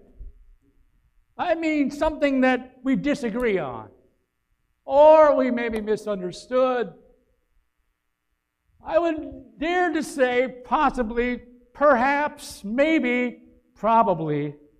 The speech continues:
A lot of our guys' problem is they didn't hear what their wife said. They only thought they heard. Yeah.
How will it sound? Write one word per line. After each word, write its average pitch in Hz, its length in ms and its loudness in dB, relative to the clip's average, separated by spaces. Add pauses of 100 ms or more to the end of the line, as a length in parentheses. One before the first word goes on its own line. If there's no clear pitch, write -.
(640)
A 160 40 -8
lot 269 200 2
of 302 100 4
our 262 320 2 (960)
guys' 240 380 0
problem 233 560 0
is 175 100 -6
they 214 120 0
didn't 240 420 -4
hear 320 420 4
what 202 240 0
their 202 160 -4
wife 170 380 -4
said. 117 380 -18 (1400)
They 190 100 -4
only 262 280 2
thought 330 720 2
they 247 180 6
heard. 196 560 0 (1500)
Yeah. 294 420 2